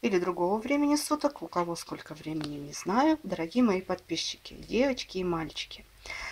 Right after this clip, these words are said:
сегодня я хочу показать небольшой очередной отчётик по текущему процессу «Царь зверей». Вот, напоминаю, это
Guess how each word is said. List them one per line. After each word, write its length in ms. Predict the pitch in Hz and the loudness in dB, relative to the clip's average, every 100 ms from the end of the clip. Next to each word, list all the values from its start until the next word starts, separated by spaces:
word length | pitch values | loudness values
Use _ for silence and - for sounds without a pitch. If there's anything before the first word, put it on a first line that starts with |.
| - - | -10 -10
сегодня 400 | - 214 190 185 | -4 -2 0 -2
я 60 | |
хочу 280 | 185 185 180 | -2 -6 -6
показать 520 | 175 - 175 180 160 | -6 -2 -2 -2 -2
небольшой 640 | 170 175 175 - 180 151 - - - - - - - - - - - | -2 -2 0 2 2 0 -2 -18 -20 -20 -20 -20 -20 -20 -6 -4 -2
очередной 460 | - 196 190 180 170 | 0 0 2 2 2
отчётик 440 | - 302 320 - | 2 2 2 -2
по 80 | 185 | -4
текущему 540 | - - 196 - 165 | -6 -2 0 0 -2
процессу 760 | 165 156 - 262 277 - 247 - - - - - | -4 -6 4 6 6 4 2 2 -14 -20 -16 2
«Царь 240 | 185 185 | 6 6
зверей». 640 | 180 175 175 - 147 156 - - - - - - - | 4 -6 -6 -4 -4 -6 -14 -20 -20 -20 -20 -10 0
Вот, 240 | 180 175 | 2 2
напоминаю, 800 | 165 170 165 170 175 160 156 - - | 0 -2 0 2 4 4 2 -2 -4
это 420 | 165 - 156 | -4 -2 -2